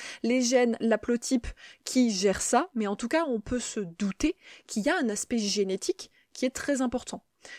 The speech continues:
Cet aspect génétique-là, il va être très important, dans la mesure où si votre animal, il naît avec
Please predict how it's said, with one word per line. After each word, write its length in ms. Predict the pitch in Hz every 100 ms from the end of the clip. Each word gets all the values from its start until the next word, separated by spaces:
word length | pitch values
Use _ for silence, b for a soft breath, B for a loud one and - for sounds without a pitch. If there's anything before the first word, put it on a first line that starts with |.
| B
Cet 280 | - - 285
aspect 240 | 311 339 277
génétique-là, 540 | 254 247 - - 311
il 80 | 330
va 80 | 226
être 220 | 254 208
très 200 | - 262
important, 420 | 240 240 - 190 185
dans 80 | 220
la 80 |
mesure 300 | 226 233 285
où 60 | 240
si 180 | - 311
votre 240 | 339 -
animal, 320 | 247 247 254 220
il 100 | 220
naît 380 | 233 302 285 -
avec 580 | 214 190 214 214 -